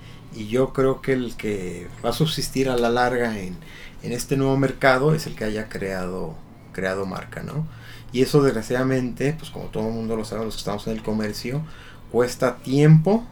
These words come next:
dinero y esfuerzo. Crear una marca no es de la noche a la mañana, este, se lleva muchos años, este, y es lo que nosotros estamos trabajando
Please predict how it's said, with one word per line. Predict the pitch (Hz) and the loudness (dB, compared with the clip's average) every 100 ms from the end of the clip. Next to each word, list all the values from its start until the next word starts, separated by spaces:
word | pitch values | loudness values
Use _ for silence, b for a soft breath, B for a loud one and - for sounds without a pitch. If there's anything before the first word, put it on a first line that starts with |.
| - | -6
dinero | 107 110 117 135 139 | -2 0 0 0 -2
y | |
esfuerzo. | 107 - 85 80 - 82 - | -4 -4 -6 -6 -10 -14 -6
Crear | 101 | -4
una | 113 117 | -4 -4
marca | 110 110 - | -4 -4 -4
no | 110 107 104 | -6 -4 -4
es | 101 | -4
de | 104 | -6
la | 98 | -4
noche | 98 - | -8 -6
a | 101 | -6
la | 98 | -6
mañana, | 95 113 120 135 160 B B B B B B - | -4 -4 -2 2 0 B B B B B B -12
este, | 156 - - - | -10 -10 -12 -10
se | 95 | -4
lleva | 104 104 107 | 0 0 -2
muchos | 104 104 - 110 | -6 -8 -8 -4
años, | 135 143 143 147 160 160 - - - 156 | 2 4 6 6 4 2 -6 -12 -12 -12
este, | 78 - - 92 - - 90 | -12 -16 -14 -14 -14 -12 -8
y | |
es | 107 | -8
lo | 110 | -8
que | 113 | -8
nosotros | 107 113 107 | -8 -10 -12
estamos | - 98 101 107 - B B B B - | -10 -10 -10 -12 -14 B B B B -8
trabajando | 87 85 82 104 98 95 95 82 | -6 -4 -6 -8 -6 -6 -4 -4